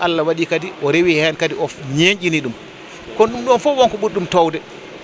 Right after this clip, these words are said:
wonde tasawu-, ƴet-, ƴettude tasawuf, wonde suufiyanke. E nder suufiyankagal ngal, o witti kadi ne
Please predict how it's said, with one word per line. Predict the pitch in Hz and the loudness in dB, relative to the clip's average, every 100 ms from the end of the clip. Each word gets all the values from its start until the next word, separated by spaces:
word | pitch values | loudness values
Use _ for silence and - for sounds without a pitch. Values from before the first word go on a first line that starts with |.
| - | -4
wonde | 143 175 160 | 0 0 -2
tasawu-, | 165 - 160 117 | -2 0 0 0
ƴet-, | 175 175 196 | -2 -2 0
ƴettude | 180 160 | -2 -2
tasawuf, | 139 - 151 147 147 | -2 2 2 0 -2
wonde | 151 147 | -2 0
suufiyanke. | - 196 156 135 - - - - - - - - - - - | 0 2 2 0 -4 -20 -20 -18 -20 -20 -20 -20 -20 -20 -4
E | 170 | 0
nder | 175 | 2
suufiyankagal | 214 269 220 233 220 208 196 | 0 0 2 2 2 0 -2
ngal, | 190 226 - - - - - - - | -2 -4 -6 -20 -20 -20 -20 -20 -4
o | 190 | -2
witti | 233 277 240 | 0 -2 0
kadi | 220 190 | 0 0
ne | 226 | -8